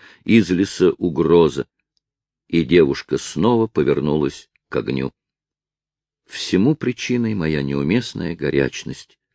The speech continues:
в отчаянии воскликнул Эдвардс.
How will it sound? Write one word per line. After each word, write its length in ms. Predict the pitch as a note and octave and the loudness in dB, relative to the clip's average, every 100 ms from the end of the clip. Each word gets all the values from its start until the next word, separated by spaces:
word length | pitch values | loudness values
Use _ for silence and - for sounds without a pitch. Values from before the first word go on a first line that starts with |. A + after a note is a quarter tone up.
| _ - | _ -2
в 100 | C2 | -2
отчаянии 600 | - - F2 F#2 F#2 F#2 | -2 0 2 2 2 -2
воскликнул 720 | C2 - C#2+ C#2+ - C#2 - | -4 -6 -4 -4 -4 -6 -4
Эдвардс. 520 | D#2 - A#1 - - | -2 -2 -4 -8 -14